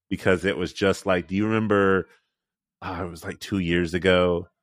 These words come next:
when we did, like, a New Year podcast, like, it was, like, j-,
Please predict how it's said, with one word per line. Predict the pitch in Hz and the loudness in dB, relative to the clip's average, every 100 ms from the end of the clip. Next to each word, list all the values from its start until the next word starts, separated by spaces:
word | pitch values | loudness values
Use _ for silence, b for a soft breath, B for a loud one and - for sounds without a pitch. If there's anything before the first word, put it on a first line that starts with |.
| _ - | _ -10
when | 85 | -6
we | 85 | -2
did, | 82 85 | 0 0
like, | 82 78 78 | 0 -4 -6
a | 85 | -6
New | 82 | -6
Year | 85 82 85 82 | -4 -2 -2 -2
podcast, | - 82 80 87 82 80 | -2 -2 -2 0 0 0
like, | 85 | -4
it | 73 | -6
was, | 69 | -4
like, | 80 76 - _ _ _ _ | -2 -4 -6 _ _ _ _
j-, | - - | -14 -14